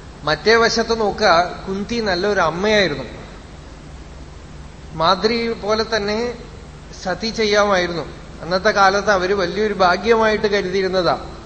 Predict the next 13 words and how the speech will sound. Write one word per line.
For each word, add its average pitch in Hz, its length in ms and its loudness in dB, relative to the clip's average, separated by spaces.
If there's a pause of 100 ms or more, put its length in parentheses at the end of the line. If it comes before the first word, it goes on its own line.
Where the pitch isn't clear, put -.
(840)
എന്നിട്ടും 214 380 0
മാദ്രിയെ 214 1000 0 (160)
സതിക്ക് 185 400 -2
അനുവദിച്ച് 190 580 0
മക്കളെ 208 500 0
നോക്കാനായി 190 640 2
മാതാവായിട്ട് 190 840 4
നിന്നു. 175 720 -2 (360)
അഞ്ചു 196 360 -2
പേരും 208 500 0
ജനിച്ചതോ 180 680 2 (300)
ദേവന്മാരിൽ 170 760 2
നിന്ന്, 123 180 -4